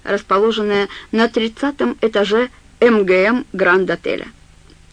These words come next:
Там стояла круглая кровать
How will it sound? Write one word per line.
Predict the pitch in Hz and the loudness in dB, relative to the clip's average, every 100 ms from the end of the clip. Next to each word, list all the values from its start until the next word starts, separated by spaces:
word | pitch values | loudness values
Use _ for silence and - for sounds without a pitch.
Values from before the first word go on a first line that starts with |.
| - - - - | -20 -18 -8 0
Там | 240 | 2
стояла | 240 - 220 226 214 208 - | 2 2 2 4 4 2 0
круглая | 262 359 196 156 | 0 0 2 0
кровать | 175 180 165 180 - | 0 -2 -2 -6 -10